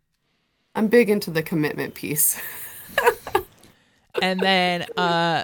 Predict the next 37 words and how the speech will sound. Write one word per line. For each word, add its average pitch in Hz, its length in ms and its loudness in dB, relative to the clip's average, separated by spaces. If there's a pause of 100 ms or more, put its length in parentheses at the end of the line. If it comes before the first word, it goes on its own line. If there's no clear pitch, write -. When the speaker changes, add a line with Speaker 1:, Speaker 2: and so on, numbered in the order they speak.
Speaker 2:
but 175 200 2
we 208 100 0
do 254 220 2
have 233 360 2
newly 226 480 0
updated 185 500 2
Ghost 185 260 2
Rider. 123 260 -2 (1400)
Speaker 1:
Right. 262 600 4 (140)
Okay. 226 400 4
So 202 360 6
I 196 200 0
did 220 240 2
hear 220 440 0
a - 80 -2
little 185 240 0
bit. 180 300 -2 (340)
I 202 120 -4
get 277 120 -2
a 294 80 2
lot 196 280 2
of, 175 160 -6
like, 151 240 0 (1200)
I 175 120 -6
just 180 260 -4
overhear 160 460 -2
conversations - 1120 -6
between 160 320 -8
people - 380 -10
about - 460 -6 (520)
things 151 180 -4
like 143 140 -6
that. - 240 -2
So 165 160 2
he's 247 360 0
significantly 170 1000 0
better. 135 520 0